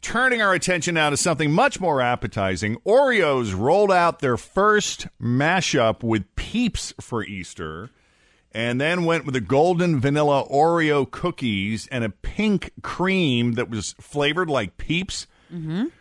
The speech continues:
Speaker 1: Well, they decided to switch things up this year, and I'm not really sure if these look more or less appetizing. You'll have to be the judge, but the Peeps flavored Oreos this year use chocolate cookies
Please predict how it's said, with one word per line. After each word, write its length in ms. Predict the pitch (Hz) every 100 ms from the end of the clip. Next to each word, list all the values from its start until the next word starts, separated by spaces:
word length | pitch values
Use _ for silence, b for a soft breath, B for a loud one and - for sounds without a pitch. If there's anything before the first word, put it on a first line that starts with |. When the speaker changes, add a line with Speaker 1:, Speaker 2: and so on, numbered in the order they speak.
| b b
Speaker 1:
Well, 420 | - 123 170 185 185
they 160 | 170
decided 400 | 147 - 180 165
to 80 | 139
switch 320 | - 170 -
things 300 | - 139 117
up 160 | 143 -
this 240 | 120 -
year, 160 | 117 127
and 80 | 127
I'm 80 |
not 180 | 135 127
really 200 | 127 110
sure 200 | - 135
if 100 | 113
these 200 | 123 101
look 160 | 107 98
more 280 | 113 127 117
or 160 | 110
less 360 | 101 127 123 123
appetizing. 680 | 98 95 85 107 101 98
You'll 140 | 113 120
have 140 | 110
to 60 | 98
be 120 | 110
the 100 | 98
judge, 380 | 87 117 120 85
but 100 | 92
the 60 |
Peeps 360 | 80 165 180 -
flavored 440 | - 165 156 139
Oreos 500 | 123 156 165 151 139
this 160 | 135 -
year 220 | 143 160
use 340 | 156 131 107 -
chocolate 720 | - - 196 226 233 170 -
cookies 640 | 123 98 98 92 110 -